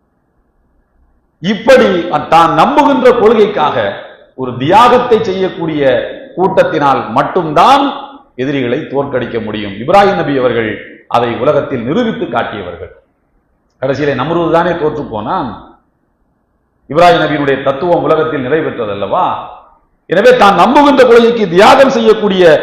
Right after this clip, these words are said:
பண்பை மூமின்கள் வளர்த்துக் கொள்ள வேண்டும். அடுத்தபடியாக அந்த தியாகம் என்பது அவமானத்தின் வடிவத்திலும் வரலாம். இறைத்தூதர் இப்ராஹிம் நபியை பற்றி நபிகள் நாயகம் ஸல்லல்லாஹு அலைஹி வஸல்லம் சொல்வார்கள், "இன்ன அவ்வல ம யுக்ஸா யௌமல் கியாமத்தி இப்ராஹிம்." மறுமை நாளில் மனிதர்களெல்லாம்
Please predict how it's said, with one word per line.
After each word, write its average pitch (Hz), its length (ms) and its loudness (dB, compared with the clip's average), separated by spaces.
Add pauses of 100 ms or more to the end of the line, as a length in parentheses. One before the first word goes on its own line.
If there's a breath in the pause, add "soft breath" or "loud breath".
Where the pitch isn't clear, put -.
(220)
பண்பை 247 300 4
மூமின்கள் 196 460 2
வளர்த்துக் 170 260 2
கொள்ள 156 180 4
வேண்டும். 120 380 -2
அடுத்தபடியாக 175 680 2 (920)
அந்த 123 340 -4 (120)
தியாகம் 208 380 4
என்பது 156 320 0 (220)
அவமானத்தின் 226 760 0 (260)
வடிவத்திலும் 151 600 -2
வரலாம். 113 300 -8 (240)
இறைத்தூதர் 147 480 -2
இப்ராஹிம் 180 300 2
நபியை 156 240 -2
பற்றி 170 180 -4
நபிகள் 170 360 0
நாயகம் 151 220 2
ஸல்லல்லாஹு 151 220 0
அலைஹி - 80 -2
வஸல்லம் 139 220 -6
சொல்வார்கள், 127 400 0 (320)
"இன்ன 165 360 -2
அவ்வல 151 380 2 (100)
ம - 20 0 (100)
யுக்ஸா - 280 -4 (100)
யௌமல் 135 300 -4
கியாமத்தி 131 540 -4
இப்ராஹிம்." 110 520 -4 (560)
மறுமை 190 340 2
நாளில் 156 380 0
மனிதர்களெல்லாம் 180 840 2